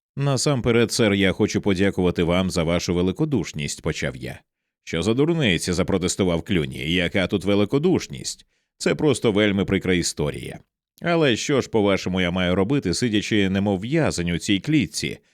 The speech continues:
як не саджати за карти своїх друзів, коли мені щастить зустріти кого-небудь з них?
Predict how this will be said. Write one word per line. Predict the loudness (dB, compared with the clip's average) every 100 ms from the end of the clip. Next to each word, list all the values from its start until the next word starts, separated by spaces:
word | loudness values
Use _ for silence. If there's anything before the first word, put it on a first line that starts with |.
| _ _
як | 0 2 2
не | 0
саджати | 0 0 2 0 2
за | 0 -2
карти | 0 0 0
своїх | -2 0 0 2
друзів, | 2 2 2 0
коли | 0 0
мені | 2 0 0 -2
щастить | -2 -4 -2 -4
зустріти | -2 -4 -2 -2 -2
кого-небудь | 0 0 0 -2 -2 -6
з | -8
них? | -12 -14